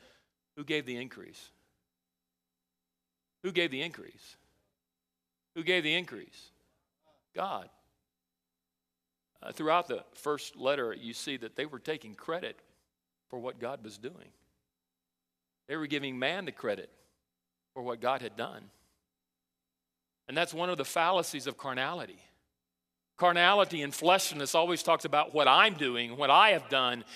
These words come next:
and what I'm not doing, what I am, I, I'm wanting to do, rather than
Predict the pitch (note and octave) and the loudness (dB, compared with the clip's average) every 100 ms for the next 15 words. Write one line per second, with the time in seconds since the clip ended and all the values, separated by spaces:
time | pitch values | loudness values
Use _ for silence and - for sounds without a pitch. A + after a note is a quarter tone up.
0 | - - D3 D3 F3 F3+ G3+ F#3+ C3 C3+ | -18 0 0 4 4 6 6 4 -2 0
1 | C#3 C3 C3 F3 F3 E3 D#3 C3+ - - | -4 -2 -2 4 6 6 2 -2 -18 -2
2 | D#3 - D3+ C#3+ D3+ G#3 G#3+ F#3 D#3 B2+ | 0 2 0 2 2 4 4 0 -4 0
3 | B2+ A#2+ E3 F3+ D#3 E3+ | 0 6 6 6 2 -2